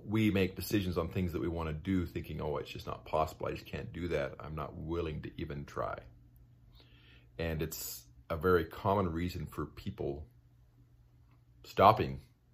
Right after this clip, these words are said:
working towards their dreams. Number two is we didn't let failure stop us.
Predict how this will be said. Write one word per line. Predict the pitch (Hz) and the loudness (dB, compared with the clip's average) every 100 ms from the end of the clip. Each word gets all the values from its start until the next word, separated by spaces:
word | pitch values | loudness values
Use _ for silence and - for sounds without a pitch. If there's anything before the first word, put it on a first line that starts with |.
| - - - - - - | -20 -20 -20 -20 -18 -6
working | 82 - 78 | -4 -4 -6
towards | 85 78 76 | -4 -4 -4
their | 71 | -6
dreams. | 78 80 71 - - - - - - - - - - | -4 -4 -6 -10 -18 -20 -20 -20 -20 -20 -20 -20 -6
Number | 101 92 90 | 2 4 4
two | - - 170 156 107 71 67 - - - - - - - - - - - - - - | 2 0 6 6 6 2 -4 -12 -20 -20 -20 -20 -20 -20 -20 -20 -20 -20 -20 -20 -4
is | 87 87 85 82 - - - - - - - - - - - - - - - - - - - - | 2 4 2 0 -2 -4 -4 -8 -12 -20 -20 -20 -20 -20 -20 -20 -20 -20 -20 -20 -20 -20 -20 -8
we | 104 107 | 0 4
didn't | 107 95 92 - - - - - - - - - - - - | 6 6 2 -6 -14 -16 -20 -20 -20 -20 -20 -20 -20 -20 -4
let | 92 87 71 - - | 2 4 2 -2 -16
failure | - - - 110 113 104 67 62 71 85 - - | -18 -12 4 8 10 8 2 -2 -4 -6 -14 -20
stop | - - 117 98 | -20 0 2 2
us. | - - - | -2 -8 -12